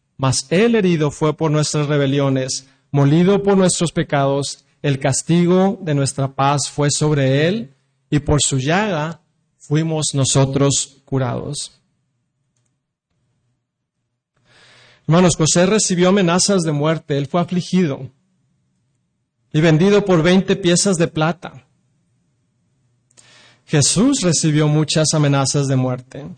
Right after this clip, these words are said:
Fue angustiado él, dice el profeta Isaías, angustiado él y afligido, dice,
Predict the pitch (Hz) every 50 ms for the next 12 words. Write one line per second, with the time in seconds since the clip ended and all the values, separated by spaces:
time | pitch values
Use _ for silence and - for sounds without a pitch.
0 | _ _ _ _ _ _ _ _ _ _ - 147 147 156 160 156 180 160 - -
1 | - - 143 143 156 175 180 185 175 165 156 156 160 156 151 156 - 165 151 -
2 | - - 135 131 139 131 - - 143 135 - - 160 175 165 151 - 185 170 147
3 | 139 143 151 170 170 - - 156 143 139 135 135 - - - 156 165 185 185 185
4 | 165 156 160 175 180 180 170 156 139 - - 135 127 - 156 160 175 196 196 170
5 | 156 - - 208 233 247